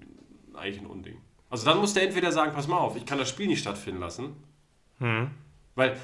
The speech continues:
Speaker 1: also das ist ja dann auch völlig absurd so jetzt. Bei so einem Spiel, Glasgow-Neapel, warum ist die Polizei der entscheidende Faktor? Ist das jetzt Dortmund-Schalke oder, weil, also
Speaker 2: Mhm.
Speaker 1: selbst wenn du
Speaker 2: Also
Speaker 1: nur, also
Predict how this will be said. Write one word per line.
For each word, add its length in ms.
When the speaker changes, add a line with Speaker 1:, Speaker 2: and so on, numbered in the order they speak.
Speaker 1:
also 200
das 260
ist 180
ja 120
dann 140
auch 120
völlig 340
absurd 400
so 140
jetzt. 300
Bei 120
so 100
einem 180
Spiel, 400
Glasgow-Neapel, 880
warum 400
ist 400
die 140
Polizei 520
der 100
entscheidende 440
Faktor? 480
Ist 160
das 200
jetzt 400
Dortmund-Schalke 1000
oder, 320
weil, 160
also 240
Speaker 2:
Mhm. 300
Speaker 1:
selbst 340
wenn 160
du 120
Speaker 2:
Also 200
Speaker 1:
nur, 380
also 360